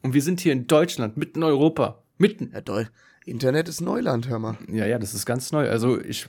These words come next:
Speaker 1: war auch bis gestern erstmal total überrascht, dass ich sowas überhaupt besitze.
Speaker 2: Glasfaser?
Speaker 1: Nee, Internet. Und,
Speaker 2: Ach so.
Speaker 1: äh,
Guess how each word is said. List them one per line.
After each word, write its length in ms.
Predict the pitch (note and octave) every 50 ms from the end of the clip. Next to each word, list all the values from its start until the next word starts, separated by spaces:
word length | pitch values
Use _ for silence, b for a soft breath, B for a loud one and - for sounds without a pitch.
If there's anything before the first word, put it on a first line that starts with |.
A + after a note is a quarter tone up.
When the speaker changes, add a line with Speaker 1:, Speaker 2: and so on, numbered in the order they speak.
| -
Speaker 1:
war 340 | D#3 C#3+ - B2+ C3+ D3+ C#3 A#2+
auch 180 | D3 D#3 D#3
bis 280 | - _ D#3+ D3+ - -
gestern 520 | - D#3 D#3 - - E3 E3+ F3 F3 - - - _ -
erstmal 300 | - C3 C3 - D3 A#2+
total 320 | - - - - C3 B2+ C#3
überrascht, 460 | A#2+ A#2+ A2 A2+ C3 C3+ - - -
dass 100 | A2+ -
ich 60 | -
sowas 260 | - C3 A2+ A2+ -
überhaupt 240 | A#2 A#2 A2+ A2+ -
besitze. 480 | - G#2+ A2 C3 B2+ - - B2+ C#3+ E3+ - _ _ _ _ _ _ _ _ _ _ _ _ _ _ _ _ _ _ _ _ _ _ _ _ _ _ _ -
Speaker 2:
Glasfaser? 600 | E3+ C3+ C#3+ G#3 - - B2+ A2 G#2+ - A2+ - - _ _ _ _ _ _ _
Speaker 1:
Nee, 160 | B2 B2+ B2+
Internet. 420 | - - B2 - A#2+ A2 G#2+ - - b b b b b _
Und, 300 | - B2+ C3 C3 C3 C3
Speaker 2:
Ach 20 |
so. 160 | B2+ D#3+ E3+
Speaker 1:
äh, 80 | B2 A#2